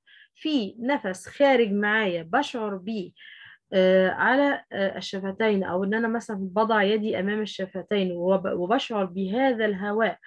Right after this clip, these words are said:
عند النطق بالحرف، فهذا هو همس، تمام؟ وهذا الهمس لا يتأتى أو لا يأتي إلا في هذه الأحرف التي جمعت في جملة "فحسه شخص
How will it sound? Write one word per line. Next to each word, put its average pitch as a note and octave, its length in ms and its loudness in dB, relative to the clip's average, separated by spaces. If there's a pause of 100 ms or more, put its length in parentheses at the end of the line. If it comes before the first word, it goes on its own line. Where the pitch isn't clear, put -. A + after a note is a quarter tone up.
(340)
عند C4 220 0
النطق A#3+ 380 -2
بالحرف، A#3+ 380 -4 (220)
فهذا G#3 560 -2
هو A3 260 0
همس، G#3 880 -6 (380)
تمام؟ A3 340 2 (300)
وهذا A#3+ 540 2
الهمس G#3+ 440 -4
لا A#3 360 2
يتأتى A3 680 -4 (160)
أو F#3+ 140 -2
لا F#3+ 200 0
يأتي A3+ 520 -4
إلا G3 340 -2
في A3 320 -4
هذه F3+ 360 -2
الأحرف G3 520 -8
التي G3 360 -2
جمعت A3 460 0 (320)
في G#3 260 0
جملة A3 340 0 (120)
"فحسه B3 1080 0 (280)
شخص - 580 -6